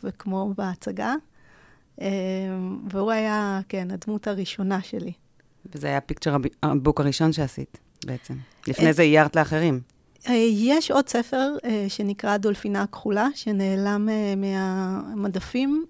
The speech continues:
Speaker 1: אה, שהוא, הוא לא על דולפינים.
Speaker 2: מהמם.
Speaker 1: <laughs> הדולפינה זה, זה שם של סירה.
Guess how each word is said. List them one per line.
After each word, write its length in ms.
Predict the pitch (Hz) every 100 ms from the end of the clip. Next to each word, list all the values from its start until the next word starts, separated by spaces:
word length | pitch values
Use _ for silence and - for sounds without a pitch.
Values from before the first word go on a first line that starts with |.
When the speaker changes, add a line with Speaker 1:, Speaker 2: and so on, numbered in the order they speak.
| 262
Speaker 1:
אה, 60 | 208 202 196 196 202 202 - _ _ _ _ _ _
שהוא, 960 | - - 202 196 202 208 202 202 - - - _
הוא 160 | 226 214
לא 180 | 214 220
על 120 | 220
דולפינים. 600 | 190 190 - 190 202 254 - _ _ -
Speaker 2:
מהמם. 280 | 143 139 139 -
Speaker 1:
<laughs> 80 | 208
הדולפינה 600 | 233 220 202 220 208 202
זה, 180 | 214 196 - -
זה 160 | 202 196
שם 220 | - 196
של 180 | 202 196
סירה. 420 | - 190 185